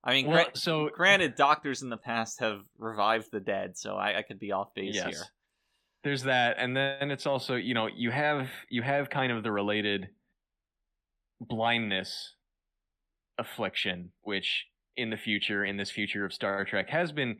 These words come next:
Speaker 2: somewhat fixed with, with the mechanism. So, you know, you, you, you have the related trio of, of, um, blind, deaf, and dumb,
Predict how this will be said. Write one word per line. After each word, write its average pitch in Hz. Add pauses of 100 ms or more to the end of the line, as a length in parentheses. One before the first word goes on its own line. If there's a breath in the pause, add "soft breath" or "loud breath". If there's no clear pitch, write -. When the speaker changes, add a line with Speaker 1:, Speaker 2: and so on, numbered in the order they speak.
(280 soft breath)
Speaker 2:
somewhat 165
fixed -
with, 113
with 104
the 107
mechanism. 92
So, 95 (320 soft breath)
you 127
know, 98
you, 117
you, 127
you 135
have 147
the 160
related 131
trio 110 (120)
of, 92 (140)
of, 98 (960)
um, 92
blind, 101
deaf, 98
and 92
dumb, 82